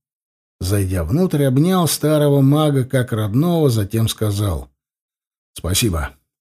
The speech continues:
я не забуду». Глаза Аркоша увлажнились, он расчувствовался. «Так приятно, Эйсон, снова почувствовать себя нужным после всего того, что со мной было», — сказал он.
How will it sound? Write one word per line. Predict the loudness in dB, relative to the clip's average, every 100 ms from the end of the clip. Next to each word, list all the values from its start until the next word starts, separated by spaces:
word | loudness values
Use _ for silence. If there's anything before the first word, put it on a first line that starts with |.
| _
я | -12 -6 -2 0
не | 0 -2
забуду». | -2 -4 -4 -6 -6 -6 -8 -14 _ _ _ _ _ _ _ _ -6
Глаза | -2 -2 -2 -4 -6
Аркоша | -6 -2 -2 0 2
увлажнились, | 4 4 2 2 0 2 0 -2 -4 -6 -8 _ _ _ -6
он | -4
расчувствовался. | -2 -4 -4 -4 -6 -6 -6 -6 -6 -8 -10 -16 _ _ _ _ _ _ _ _
«Так | -2 0 -2 -2
приятно, | 0 2 2 2 0 0 2
Эйсон, | 4 4 0 0
снова | -2 -2 -2 -2 -2
почувствовать | -2 -2 -2 -2 -2 -2 -2 -2
себя | -2 0
нужным | 2 2 2 0 -2 -4 -6 _ _ _
после | -6 -4 0 0
всего | 0 0 -2 -2
того, | -2 -2 -2
что | -4 -6
со | -4 -2
мной | 0 0
было», — | 0 2 2 2 0
сказал | -2 -8 -8 -4 -2 -2 -2
он. | -4 -2 -4 -8